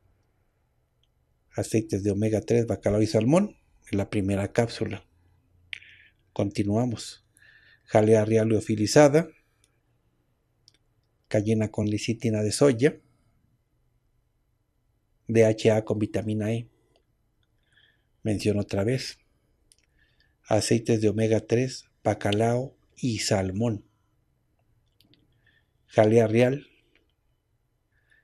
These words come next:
cayena con lecitina, D H A con vitamina E. De estas cápsulas, una de cada una se toman antes de cada alimento. Una de cada una se toman antes de cada alimento.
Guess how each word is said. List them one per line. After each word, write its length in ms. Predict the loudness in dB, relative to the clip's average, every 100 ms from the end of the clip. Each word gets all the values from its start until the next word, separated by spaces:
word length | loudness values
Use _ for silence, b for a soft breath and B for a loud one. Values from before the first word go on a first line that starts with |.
| _
cayena 440 | 2 4 4 2 2
con 160 | 0
lecitina, 720 | 0 -2 -6 -2 -2 -2 -6 _ _ _ _ _ _ _ _ _ _ _ _ _ _ _ _ 2
D 200 | 6 6
H 280 | 4 2 2
A 100 | 0
con 120 | -2
vitamina 540 | -4 -4 -4 -2 -4 -4
E. 160 | -8 _ _ _ _ _ _ _ _ _ _ _ _ _ _ 0
De 60 |
estas 220 | 2 2
cápsulas, 440 | 2 2 4 2 4
una 160 | 2
de 120 | 4 4
cada 240 | 4 4
una 180 | 0 0
se 100 | 0
toman 340 | 2 2 0
antes 280 | -2 -2 -4
de 100 | -2
cada 220 | -2 -2
alimento. 580 | -4 -4 -8 -8 -16 -20 _ _ _ _ _ _ _ _ _ _ _ _ _ -4
Una 140 | -2
de 80 | 0
cada 260 | 0 0
una 160 | 0 -2
se 140 | -4
toman 300 | -4 -4 -4
antes 280 | -6 -8 -10
de 80 | -10
cada 240 | -6 -6 -4
alimento. 480 | -4 -4 -6 -12